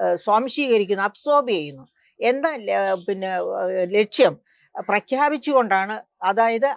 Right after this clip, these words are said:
അപ്രഖ്യാപിത ലക്ഷ്യം, അത് നേരെ പറഞ്ഞില്ലെന്നേ ഉള്ളൂ. പക്ഷേ നരേന്ദ്രമോദിയുടെ ഉള്ളില് അല്ലെങ്കിൽ കേന്ദ്ര ഗവൺമെന്റിന്റെ, ഏഹ്, തീരുമാനങ്ങളെ സ്വാധീനിച്ച ഘടകം ഈ ട്രംപിന്റെ തീരുവ തന്നെയെന്ന്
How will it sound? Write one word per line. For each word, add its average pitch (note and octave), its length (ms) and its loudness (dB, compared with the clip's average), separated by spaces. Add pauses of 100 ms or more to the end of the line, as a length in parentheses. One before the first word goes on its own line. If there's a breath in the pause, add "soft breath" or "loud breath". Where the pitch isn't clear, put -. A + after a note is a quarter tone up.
(100)
അപ്രഖ്യാപിത C4+ 760 0
ലക്ഷ്യം, A#3 540 0 (160)
അത് G#3 240 -6
നേരെ A#3+ 380 0
പറഞ്ഞില്ലെന്നേ A#3+ 640 0
ഉള്ളൂ. G#3+ 240 -2
പക്ഷേ A3 220 -4
നരേന്ദ്രമോദിയുടെ A3 880 -4 (360 soft breath)
ഉള്ളില് A#3+ 540 4
അല്ലെങ്കിൽ G#3 320 0 (380)
കേന്ദ്ര A3 260 2
ഗവൺമെന്റിന്റെ, A3+ 800 -2 (380 soft breath)
ഏഹ്, G#3 160 0
തീരുമാനങ്ങളെ A#3 760 0
സ്വാധീനിച്ച A3+ 720 0
ഘടകം G3 680 2
ഈ A3 160 -4
ട്രംപിന്റെ G#3+ 560 -2
തീരുവ A#3 460 -2
തന്നെയെന്ന് G#3+ 680 0